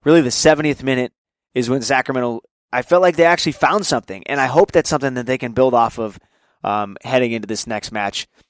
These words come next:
against San Diego. The other thing I wanna hit on here is the crowd atmosphere being back with full fans, because I think that was a huge,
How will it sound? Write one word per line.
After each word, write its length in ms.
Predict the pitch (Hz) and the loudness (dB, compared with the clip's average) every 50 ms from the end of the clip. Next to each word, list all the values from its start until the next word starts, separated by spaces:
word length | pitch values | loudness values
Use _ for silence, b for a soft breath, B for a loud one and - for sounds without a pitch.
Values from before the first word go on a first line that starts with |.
| b b b b b b | b b b b b b
against 340 | - 123 120 131 123 113 - | -12 -6 -4 -4 -4 -4 -4
San 220 | - 131 117 110 107 | -6 -6 -6 -6 -4
Diego. 460 | 107 113 131 131 107 98 85 78 - _ _ _ _ _ _ | -2 0 0 0 -2 -4 -8 -10 -14 _ _ _ _ _ _
The 140 | - 135 160 | 2 6 6
other 120 | 226 254 | 8 8
thing 200 | 247 - 196 170 | 6 4 2 2
I 80 | 143 139 | 4 4
wanna 260 | 131 131 131 123 113 | 4 2 0 0 -2
hit 160 | 110 127 120 | -2 -2 -2
on 180 | 117 107 104 104 | -2 -4 -4 -6
here 380 | 101 107 107 98 95 101 113 - _ _ _ _ _ _ - | -8 -8 -8 -8 -8 -8 -10 -14 _ _ _ _ _ _ -4
is 520 | 135 127 127 127 127 123 117 - - - _ _ _ _ _ _ _ _ _ _ _ _ _ | 0 0 2 2 2 0 -2 -4 -6 -8 _ _ _ _ _ _ _ _ _ _ _ _ _
the 420 | 147 135 123 131 131 131 131 135 - _ _ _ _ - | -16 -8 -4 -2 -2 0 0 -2 -2 _ _ _ _ -8
crowd 260 | - 165 156 160 151 | -4 0 2 4 4
atmosphere 680 | 143 135 127 135 120 - - 127 120 117 113 110 110 - _ _ | 4 2 0 -4 -8 -6 -4 -4 -2 -2 -2 -4 -6 -8 _ _
being 180 | - 131 131 123 | -6 -6 -6 -6
back 340 | 113 127 120 117 113 - - | -4 -2 -2 -2 -4 -6 -10
with 120 | 107 - | -14 -12
full 200 | - - 113 107 | -10 -10 -10 -10
fans, 440 | - - 107 101 92 87 87 - - _ | -10 -12 -14 -14 -14 -14 -16 -18 -16 _
because 280 | - 120 - 131 123 | -14 -10 -6 -4 -4
I 80 | 131 127 | -4 -4
think 260 | - 160 156 131 113 | -6 -8 -10 -6 -4
that 460 | 139 143 139 135 135 - - - - _ _ _ _ _ _ _ _ _ - | -2 0 0 0 0 -2 -6 -12 -16 _ _ _ _ _ _ _ _ _ -8
was 160 | 131 120 120 | -8 -6 -6
a 20 | |
huge, 640 | 120 - - 143 143 139 135 127 - - - - | -8 -8 -8 -6 -4 -4 -4 -6 -8 -10 -12 -14